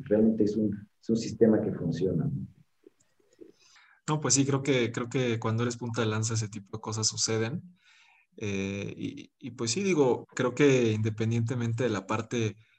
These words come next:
Speaker 2: digital, la parte en general de tecnología, pues,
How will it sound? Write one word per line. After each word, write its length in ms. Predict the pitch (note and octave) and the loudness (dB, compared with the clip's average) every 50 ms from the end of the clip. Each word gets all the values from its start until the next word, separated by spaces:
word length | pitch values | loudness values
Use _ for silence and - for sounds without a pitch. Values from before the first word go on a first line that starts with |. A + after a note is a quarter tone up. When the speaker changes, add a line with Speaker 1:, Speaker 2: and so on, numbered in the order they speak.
| _ _ _ _ _ | _ _ _ _ _
Speaker 2:
digital, 560 | - A2+ A2 A2 G#2 G#2+ - A2 G#2+ A#2 C3+ | -6 -4 -4 -4 -6 -4 -2 0 2 2 2
la 160 | C3 G#2+ - | 0 0 -2
parte 280 | - G#2+ A2+ A2 - B2+ | -4 -4 -4 -4 -2 0
en 120 | A#2 A2+ | 0 0
general 420 | A2 A#2 A2 G2+ G2+ G2+ G#2 G#2+ A2 | 0 0 -2 -2 -2 -2 -2 -2 -2
de 80 | A2+ | -2
tecnología, 800 | A2 - G#2+ G2+ G#2 G2+ G2+ G#2 G2 - - A#2 A2 A2 A2+ A2 | -4 -4 -6 -6 -6 -6 -6 -6 -8 -6 -2 -2 0 0 -2 -4
pues, 340 | - G#2+ G#2 - - - - | -4 -4 -2 -2 -2 -2 -4